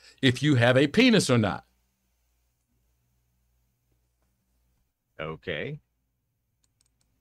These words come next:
Speaker 2: Then again, it, it goes back to what an individual identifies i-, as. Uh, they're making their own choices.
Speaker 1: Okay. I,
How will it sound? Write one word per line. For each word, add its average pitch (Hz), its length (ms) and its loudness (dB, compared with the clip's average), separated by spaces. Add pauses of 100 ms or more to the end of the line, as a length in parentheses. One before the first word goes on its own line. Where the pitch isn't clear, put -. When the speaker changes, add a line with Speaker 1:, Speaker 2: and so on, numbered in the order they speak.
(1040)
Speaker 2:
Then 110 220 -6
again, 127 400 -4
it, 110 160 -10
it 107 120 -12
goes 110 260 -8
back 113 360 -8
to 110 500 -10 (640)
what 104 220 -6
an 110 120 -6
individual 120 960 -6
identifies 113 1000 -4
i-, 85 280 -8 (300)
as. 95 480 -10 (140)
Uh, - 120 -12 (120)
they're 123 380 -6
making 120 360 -8
their 117 180 -4
own 117 260 -6
choices. - 840 -12 (240)
Speaker 1:
Okay. 254 300 -6 (280)
I, - 180 6